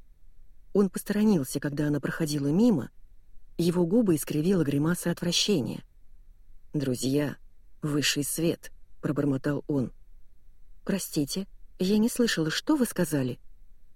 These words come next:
«Ничего, идемте». Кто-то вернул ей сумочку, которую тщательно обыскали,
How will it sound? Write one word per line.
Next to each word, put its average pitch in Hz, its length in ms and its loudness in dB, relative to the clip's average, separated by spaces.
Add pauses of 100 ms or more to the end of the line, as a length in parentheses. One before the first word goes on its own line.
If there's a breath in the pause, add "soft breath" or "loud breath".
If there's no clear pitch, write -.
«Ничего, 175 560 4 (440)
идемте». 170 580 2 (1300)
Кто-то - 300 0
вернул 208 380 4
ей 135 180 0
сумочку, 185 640 2 (300)
которую 156 340 2
тщательно 156 480 2
обыскали, 151 600 -2